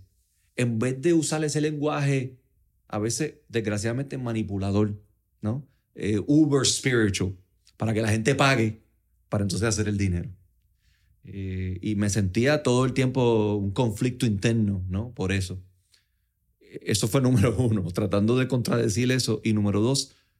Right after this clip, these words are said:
porque reconocía dentro de mí, porque lo hice como pastor en iglesia,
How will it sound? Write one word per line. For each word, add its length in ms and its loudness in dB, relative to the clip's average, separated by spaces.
porque 520 0
reconocía 920 2
dentro 380 2
de 120 2
mí, 240 0
porque 420 -4
lo 160 0
hice 240 -2
como 240 -2
pastor 300 -4
en 80 4
iglesia, 540 0